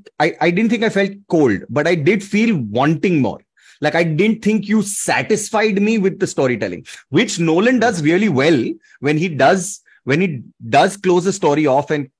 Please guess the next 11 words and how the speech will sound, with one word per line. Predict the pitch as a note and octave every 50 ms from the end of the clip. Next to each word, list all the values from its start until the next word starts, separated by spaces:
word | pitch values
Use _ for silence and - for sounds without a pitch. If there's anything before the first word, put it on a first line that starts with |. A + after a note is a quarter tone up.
| _ - -
and, | C3 C3+ C#3 C#3
and, | C#3 C#3 C#3 -
and, | C#3 C#3 D3 -
and, | C3+ C#3 C#3 C3+ D#2+ D#2+ A#2+ A#2 - C3+ C3
you | B2 C3+
know, | C3 B2+ A#2+ G#2+ F#2+ - - E2 F#2+ _ -
uh, | C3 A#2+ G#2 G#2 G2 F#2+ A#2+ A2+ A#2+ - C3 C#3+
uh, | C3 B2 A#2+ A#2 A2+ A2 G#2 F2 D#2 C#2+ - _ _ _ _ _ _
what's | A2+ A#2 A#2+ B2+ B2+ - D#3
it | -
called? | - C#3 B2+ -